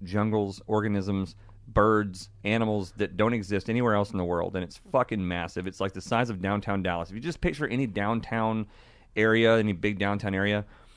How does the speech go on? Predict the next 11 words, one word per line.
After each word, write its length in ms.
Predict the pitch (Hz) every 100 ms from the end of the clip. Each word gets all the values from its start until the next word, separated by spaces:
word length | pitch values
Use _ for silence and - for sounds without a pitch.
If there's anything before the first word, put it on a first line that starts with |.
| _ - _ _ - -
the 80 | 113
tallest 440 | - 110 127 143 -
buildings 380 | 110 110 104 95
in 80 |
downtown 380 | 90 98 101 90
Dallas 360 | 85 82 76 -
are, 60 |
like, 180 | 82 -
fifty-five, 640 | - 95 - 98 87 85
sixty 320 | - 85 - 80
stories. 520 | - 69 50 -